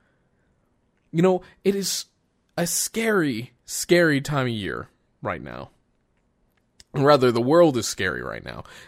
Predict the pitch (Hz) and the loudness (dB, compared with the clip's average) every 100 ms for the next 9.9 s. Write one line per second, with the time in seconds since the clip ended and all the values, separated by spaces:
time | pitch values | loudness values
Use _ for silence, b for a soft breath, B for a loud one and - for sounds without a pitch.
0 | - 143 151 139 170 202 185 147 135 135 | -8 -2 0 2 2 2 0 -2 -2 -2
1 | 113 95 78 - - - b b b b | -2 -6 -10 -16 -18 -20 b b b b
2 | 170 156 139 123 - 120 139 _ _ - | -6 -4 -4 -4 -8 -10 -10 _ _ -14
3 | - 170 - 131 120 113 101 95 98 92 | -8 -6 -6 -4 -4 -6 -8 -6 -6 -6
4 | 90 - - 92 101 113 104 - _ 165 | -8 -10 -12 -8 -8 -6 -6 -8 _ -20
5 | - 151 107 104 120 - 139 - 120 120 | -12 -8 -6 -6 -10 -10 -10 -6 -6 -4
6 | 113 104 98 131 135 131 131 120 B B | -4 -2 -2 -2 -4 -4 -2 -4 B B
7 | - - 180 175 143 123 117 117 110 107 | -12 -2 2 2 0 0 0 0 0 -2
8 | 98 101 120 143 127 131 139 151 - 175 | -4 -4 -2 -4 -6 -4 -4 -4 -6 -4
9 | 151 127 117 131 117 110 131 156 104 | -2 -4 -4 -4 -4 -6 -6 -4 -6